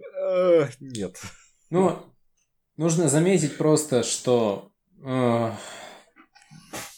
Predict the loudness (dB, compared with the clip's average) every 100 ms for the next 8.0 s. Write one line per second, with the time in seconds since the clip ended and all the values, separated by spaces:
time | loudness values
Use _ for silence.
0 | _ -2 4 4 6 4 4 4 0 -2
1 | -8 _ _ -10 -6 -8 -10 _ _ _
2 | _ -12 -6 -2 0 2 0 0 -4 -6
3 | -10 _ _ _ _ _ -8 -8 -4 -4
4 | -2 0 2 4 2 2 0 -2 -2 -2
5 | -2 -2 -2 -2 -2 -2 0 2 2 0
6 | -4 -2 0 2 2 2 2 0 -2 -4
7 | -2 -2 -2 -2 -2 -2 -4 -4 -6